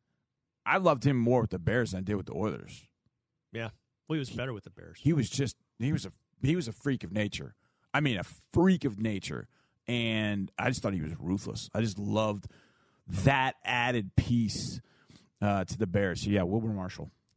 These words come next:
Speaker 2: Give me the backfield. Jim McMahon, William the Refrigerator Perry at fullback, and Walter Payton. Those are my three favorite Chicago Bears.
Speaker 1: All right. You,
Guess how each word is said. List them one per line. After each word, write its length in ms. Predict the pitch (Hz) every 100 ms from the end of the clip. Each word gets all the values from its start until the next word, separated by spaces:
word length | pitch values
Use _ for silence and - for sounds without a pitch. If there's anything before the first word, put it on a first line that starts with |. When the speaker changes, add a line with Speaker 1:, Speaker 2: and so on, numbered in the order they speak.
| -
Speaker 2:
Give 120 | 151
me 40 |
the 80 | 147
backfield. 680 | 117 131 131 135 - 107 95 98 -
Jim 200 | 143 147
McMahon, 560 | 165 139 127 127 123 - _ _ _ _
William 360 | 117 135 147 143
the 80 | 127
Refrigerator 580 | 117 135 123 127 120
Perry 320 | 113 127 123 107
at 80 | -
fullback, 640 | - 110 113 107 101 _ _
and 120 | 110 101
Walter 260 | 101 104
Payton. 280 | 95 98 95
Those 140 | 104 104
are 40 |
my 120 | 101
three 180 | - 95
favorite 320 | - 87 87
Chicago 300 | - 92 90
Bears. 340 | 87 87 82 - 82
Speaker 1:
All 120 | 131
right. 180 | 123 120 _ _ _ - 58
You, 200 | 110